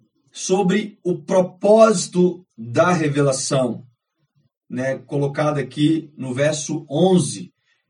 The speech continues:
Não era uma experiência pentecostal de João, mas uma missão a ser entregue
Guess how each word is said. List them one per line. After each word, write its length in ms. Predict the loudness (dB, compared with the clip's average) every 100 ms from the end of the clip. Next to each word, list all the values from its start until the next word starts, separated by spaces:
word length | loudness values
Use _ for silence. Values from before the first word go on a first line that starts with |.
| _
Não 180 | -4 2
era 320 | 2 2 0 -4
uma 440 | -2 0 -2 -6
experiência 760 | -10 -4 0 4 4 2 0 -2
pentecostal 960 | -4 -4 -6 -4 -8 -6 -4 0 0 0
de 120 | -2
João, 520 | -2 -2 0 -2 -6 _ _ -14
mas 280 | -6 -6 -4
uma 220 | -2 -2
missão 640 | -2 -2 -2 0 0 2
a 60 | -2
ser 240 | 0 -2
entregue 840 | -2 -4 -6 -2 2 2 0 -4